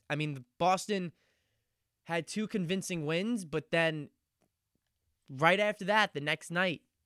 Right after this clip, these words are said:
the Blues came back and won pivotal games. So credit to the Blues for being, they're just very resilient, and they've showed that pretty much throughout the playoffs. The, the Bruins have had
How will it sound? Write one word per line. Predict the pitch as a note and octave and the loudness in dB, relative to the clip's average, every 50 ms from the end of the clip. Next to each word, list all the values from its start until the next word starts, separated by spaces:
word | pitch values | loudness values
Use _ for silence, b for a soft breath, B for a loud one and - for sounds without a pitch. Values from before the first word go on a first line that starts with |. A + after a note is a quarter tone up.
| _ _ _ - | _ _ _ -12
the | C3+ C3 | -10 -6
Blues | B2 D3 D#3 D#3+ E3 C#3+ | -4 -2 -2 -2 -2 -4
came | - - E3 E3 D#3+ | -4 -4 -4 -2 0
back | D3+ D#3 E3 D#3+ E3 - - - | 4 6 6 6 4 2 -2 -2
and | D3 D3 D3 D3 C#3 B2+ | -2 0 0 -2 -4 -6
won | C3 D#3 D#3+ D#3 D#3 C#3+ - | -4 -2 -2 -2 -2 -4 -4
pivotal | - - - E3+ E3 F#3+ F#3+ F3+ E3 | -4 -2 -2 0 -2 -2 -4 -4 -2
games. | D#3 F3 F#3 F3 C#3+ A#2 A2+ A2+ - - - _ | -2 0 0 -2 -2 -6 -8 -12 -14 -18 -18 _
So | - - - C#3 C#3 C#3 C3+ C3 b b b b b b b b b b b b _ _ _ _ _ _ _ _ _ _ _ _ _ _ _ _ _ _ _ _ _ _ _ _ - - _ _ _ | -16 -8 -4 -2 -2 -2 -2 -4 b b b b b b b b b b b b _ _ _ _ _ _ _ _ _ _ _ _ _ _ _ _ _ _ _ _ _ _ _ _ -20 -20 _ _ _
credit | - - G3+ A3 A3+ - | -4 -2 -2 -2 -2 -2
to | - | -4
the | G#3 G3+ | -4 -4
Blues | E3 F#3 G#3 G#3+ G3+ F#3 - | -2 -2 0 0 0 -2 -2
for | - E3+ | -6 -6
being, | D3+ D3+ F3+ E3+ E3 D#3+ D#3+ D3+ | -4 -2 -2 -2 -2 -4 -4 -2
they're | D3 E3 | -2 -2
just | E3 E3 F3 - - _ _ | -2 -4 -6 -10 -12 _ _
very | - C#3+ D#3 E3+ F#3 F3 | -6 0 2 2 4 4
resilient, | E3+ D#3 D3 B2+ C#3+ D#3+ D#3+ D3 B2 A#2 A#2 - - _ _ _ _ - | 2 0 0 -2 -2 -2 -2 -4 -6 -8 -10 -12 -16 _ _ _ _ -6
and | C3 C3 C3 C3 C3 B2+ C3+ B2+ | -4 -2 -2 -4 -4 -6 -6 -4
they've | C3 C3+ A#2+ | -2 -2 -2
showed | - - D#3 D3 D3 C#3 | -2 0 0 2 2 2
that | C#3 C#3 C3+ - - _ _ | 2 2 2 0 -2 _ _
pretty | - E3+ E3+ F#3 | -8 -6 -4 -4
much | F3 E3 - | -4 -6 -4
throughout | - D#3+ D3+ D3 - | -4 -4 -4 -4 -6
the | C3+ | -12
playoffs. | - - D3 D3 D3 C#3 C3+ C3 B2+ - - | -10 -4 -2 0 0 2 0 0 -2 -6 -10
The, | C3+ B2 - _ _ _ _ - | -14 -16 -16 _ _ _ _ -12
the | C#3 | -4
Bruins | C3 F#3 A3+ A#3 A3 F#3+ D#3 | 0 2 2 2 2 0 -2
have | D#3 D#3+ | -4 -2
had | D3+ D#3 D#3+ D#3 D3+ C#3 C3 | 0 0 2 2 0 0 -4